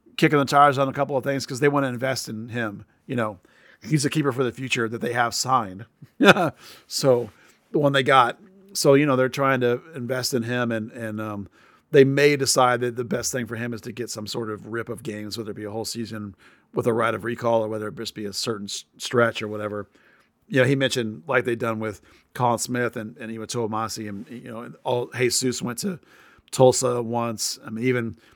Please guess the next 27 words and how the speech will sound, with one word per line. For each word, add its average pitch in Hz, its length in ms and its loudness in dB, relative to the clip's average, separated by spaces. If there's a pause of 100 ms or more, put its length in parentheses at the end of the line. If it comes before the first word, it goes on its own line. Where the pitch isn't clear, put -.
(120)
even 127 180 -2
Jesse 127 220 6
Gonzalez 120 380 2
way 120 80 -4
back 113 160 -2
in 113 80 -8
the 113 80 -8
day 117 140 0
went 113 200 -4
to, 120 80 -4
like, 113 180 -4 (280)
I 110 40 -14
think 120 100 -2
it 117 60 -2
was 104 100 -6
Pittsburgh 123 460 -4
or 117 60 -2
somewhere. 117 380 -6 (380)
You 139 140 -8
know, 107 180 -10 (380)
these 143 180 -4
kind 156 140 4
of 131 60 2
things 127 180 -2
are 113 80 -6
good 113 400 -4 (200)
versus, 123 540 -4